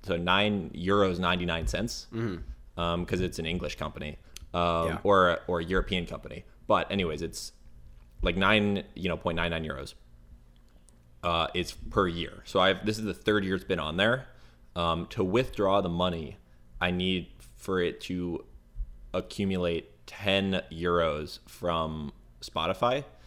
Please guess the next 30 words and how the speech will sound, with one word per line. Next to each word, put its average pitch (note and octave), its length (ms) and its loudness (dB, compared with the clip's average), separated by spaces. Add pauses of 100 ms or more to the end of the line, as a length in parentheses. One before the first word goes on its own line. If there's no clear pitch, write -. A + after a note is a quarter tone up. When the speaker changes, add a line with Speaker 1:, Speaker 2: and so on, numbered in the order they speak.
(100)
Speaker 2:
Mm. A2 300 -2
Speaker 1:
and F2+ 240 2
it F#2 140 2
is F#2+ 120 2
currently F#2 840 0
at E2 100 -2
about D#2 300 -4
eight E2+ 160 -4
and D#2+ 80 -6
a E2 40 -6
half D#2+ 260 -6
euros. A#1 500 -10 (320)
Speaker 2:
Wow. F#2+ 760 -4 (260)
Speaker 1:
I - 40 -4
Speaker 2:
So A2 60 -2
Speaker 1:
think, G#2+ 120 -2
Speaker 2:
you're B2+ 220 2
Speaker 1:
or B2+ 60 2
seven D#2+ 460 -4
or F2 120 0
eight D#2+ 180 -4
euros. D2+ 360 -8 (180)
Speaker 2:
so - 80 -8
Speaker 1:
Yeah. B2 60 -2
Speaker 2:
you're C#3 100 2
saying C#3+ 340 4
people C3+ 240 -2
should A#2+ 180 -4
go A#2+ 140 2
stream, A2 680 0